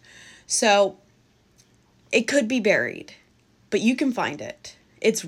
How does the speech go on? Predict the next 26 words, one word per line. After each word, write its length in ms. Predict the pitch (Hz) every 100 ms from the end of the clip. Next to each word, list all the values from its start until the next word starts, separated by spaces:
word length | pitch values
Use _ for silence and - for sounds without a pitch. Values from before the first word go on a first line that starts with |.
| - -
it's 220 | 233 214
there, 400 | 180 147 143 -
and 120 | 208
it's 160 | 185 180
right 260 | 196 202 208
inside 380 | 196 185 165
of 100 | 170
you 140 | 165 151
right 260 | 151 120
now. 320 | - 113 - - _ _ - - - - - - _
And 440 | - 220 220 220 - 208
I 80 |
want 240 | 226 294 302
you 60 |
to 100 | 302
know, 220 | 277 254 185
if 200 | 208 220
you 80 |
can't 460 | 202 - 240 247 240
find 280 | 175 135 -
it, 400 | - - - - _ _ _ _ _ _ - - -
and 180 | 208
if 140 | 214 226
you 140 | 240
feel 380 | 220 - 254 247
hopeless 960 | - 185 170 - - - - - -